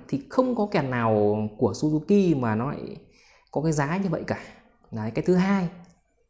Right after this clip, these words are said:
là chuyên gia lấy những hình ảnh nó không phải của cái kèn họ muốn bán. Đấy, quảng cáo nha, không niêm yết giá là một. Đấy,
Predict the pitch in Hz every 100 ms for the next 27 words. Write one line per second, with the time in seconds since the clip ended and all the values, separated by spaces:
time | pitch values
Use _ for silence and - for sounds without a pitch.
0 | _ _ _ _ _ - 120 117 113 110
1 | 113 - - 202 180 170 160 143 135 180
2 | 175 135 123 107 - - - - 135 143
3 | 160 160 160 160 151 - 196 175 120 90
4 | 117 120 151 127 110 117 123 120 131 170
5 | - _ _ _ _ _ 107 110 - -
6 | - _ - _ - 160 - 120 131 175
7 | 180 175 - - _ _ _ _ _ -
8 | - 190 185 190 175 190 185 139 127 139
9 | 185 131 113 98 - - _ _ _ -
10 | 104 110